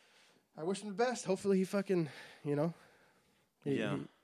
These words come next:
Speaker 1: he, he, hopefully, I mean, I'd like to see him win, you know, win one more and call it, call it a career. But
Speaker 2: Yeah, I don't know, man. I don't know. It's gonna be tough to see him get in the ring, the cage again,
Speaker 1: Yeah.
Speaker 2: you know?
Speaker 1: So what do you
Speaker 2: Tough
Speaker 1: think?
Speaker 2: to
Speaker 1: You wanna
Speaker 2: see.
Speaker 1: roll into this, uh, so this last segment?
Speaker 2: Last segment,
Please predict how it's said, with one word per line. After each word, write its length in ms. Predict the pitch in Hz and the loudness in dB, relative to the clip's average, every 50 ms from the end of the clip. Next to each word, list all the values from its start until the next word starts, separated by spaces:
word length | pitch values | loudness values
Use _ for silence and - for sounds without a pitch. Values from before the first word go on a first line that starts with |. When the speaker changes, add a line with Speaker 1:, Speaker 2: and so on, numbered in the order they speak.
| _ | _
Speaker 1:
he, 120 | - 143 143 | -6 -4 -4
he, 80 | 120 - | -2 4
hopefully, 320 | 151 165 170 - 196 - 147 | 2 2 4 4 0 0 4
I 100 | 180 220 | 4 2
mean, 160 | - - - | 4 2 2
I'd 200 | - 254 247 247 | 4 4 4 6
like 140 | 247 240 240 | 4 4 2
to 60 | - | 0
see 140 | 170 - 196 | -2 2 4
him 160 | 185 170 156 | 6 6 8
win, 280 | 147 147 156 151 147 143 - _ _ | 8 6 6 6 2 -2 -6 _ _
you 80 | - 147 | -4 -2
know, 180 | 139 135 143 131 _ _ | -2 -2 -4 -6 _ _
win 180 | - 139 139 139 | -2 0 0 2
one 160 | 135 135 135 | 2 0 0
more 340 | 131 127 127 127 127 131 135 123 | 0 0 0 0 0 0 0 -2
and 120 | 113 113 - - - - - _ - - | -4 -6 -10 -16 -20 -20 -20 _ -18 -2
call 200 | - 143 135 131 | 0 2 2 2
it, 160 | 127 123 120 120 120 - _ | 2 0 -2 -4 -8 -8 _
call 220 | - 139 131 131 | -2 0 0 2
it 80 | 127 123 | 0 -2
a 40 | 123 | -4
career. 380 | - - 123 120 123 123 131 | -6 -4 -2 -2 0 -2 -2
But 200 | 131 131 123 - - | -2 -2 -6 -4 -2
Speaker 2:
Yeah, 280 | 110 110 107 101 104 | 0 4 6 6 6
I 40 | 113 | 6
don't 140 | 110 104 98 | 6 4 2
know, 160 | 95 95 95 | 2 0 0
man. 260 | 95 95 95 92 95 | 0 0 0 0 -2
I 100 | 95 95 | -2 -4
don't 140 | 95 98 92 | -4 -6 -8
know. 160 | 92 87 90 - _ | -8 -8 -10 -10 _
It's 120 | 101 104 - | -12 -12 -8
gonna 160 | - 117 107 | -6 -6 -6
be 60 | 101 | -6
tough 260 | - - - 95 90 - | -6 -4 -6 -6 -6 -6
to 80 | 92 | -12
see 180 | - - - 90 | -12 -8 -8 -8
him 120 | 87 87 | -8 -6
get 120 | 85 87 82 | -6 -8 -8
in 60 | 85 | -6
the 100 | 82 78 | -8 -8
ring, 220 | 73 85 85 82 80 71 - | -8 -8 -10 -10 -12 -14 -12
the 80 | - 87 | -14 -14
cage 300 | - - 95 85 82 87 | -10 -8 -8 -8 -6 -8
again, 220 | 82 87 85 85 85 - _ _ | -12 -12 -12 -14 -14 -18 _ _
Speaker 1:
Yeah. 80 | - 131 | -8 -8
Speaker 2:
you 60 | 120 | -6
know? 240 | 117 90 87 85 85 - _ _ _ _ _ _ _ _ - | -6 -8 -10 -12 -12 -16 _ _ _ _ _ _ _ _ 2
Speaker 1:
So 100 | - 165 | 6 8
what 20 | |
do 40 | 170 | 8
you 60 | 165 | 10
Speaker 2:
Tough 40 | - | 10
Speaker 1:
think? 200 | 185 170 147 127 | 10 10 10 8
Speaker 2:
to 20 | 143 | 8
Speaker 1:
You 60 | 143 | 8
wanna 120 | 156 151 | 10 12
Speaker 2:
see. 60 | 151 | 12
Speaker 1:
roll 160 | 160 165 165 170 | 12 12 12 12
into 200 | 165 156 - 165 | 12 12 10 8
this, 240 | 165 160 - - | 8 8 8 8
uh, 380 | 175 165 160 156 147 143 131 123 - - _ _ _ _ _ | 10 10 10 12 10 8 6 2 -2 -10 _ _ _ _ _
so 240 | - - 165 175 165 | -2 2 4 4 4
this 240 | 127 143 143 - | 2 -2 -4 2
last 220 | 160 156 160 151 - | 4 4 4 6 6
segment? 400 | 170 170 170 190 202 190 - - | 4 6 6 6 4 4 2 0
Speaker 2:
Last 260 | 131 156 160 147 - | 2 2 2 2 2
segment, 440 | - 165 156 156 143 160 160 151 - | 2 4 4 4 4 4 2 2 2